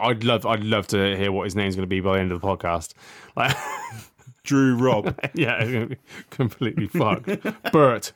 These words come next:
Speaker 1: Go on, Bertie. Um, <laughs>
Speaker 2: But no, yeah, no, it's, it's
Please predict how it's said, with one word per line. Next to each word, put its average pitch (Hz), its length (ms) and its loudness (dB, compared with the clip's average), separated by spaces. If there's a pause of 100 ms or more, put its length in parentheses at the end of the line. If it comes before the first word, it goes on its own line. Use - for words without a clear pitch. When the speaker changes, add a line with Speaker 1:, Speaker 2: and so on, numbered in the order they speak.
Speaker 1:
Go 240 140 4
on, 156 100 2
Bertie. 113 480 4 (340)
Um, 127 340 4 (100)
<laughs> - 100 -12
Speaker 2:
But 165 160 2
no, 175 160 4
yeah, 156 200 2
no, 147 140 2
it's, 139 360 0
it's - 440 -8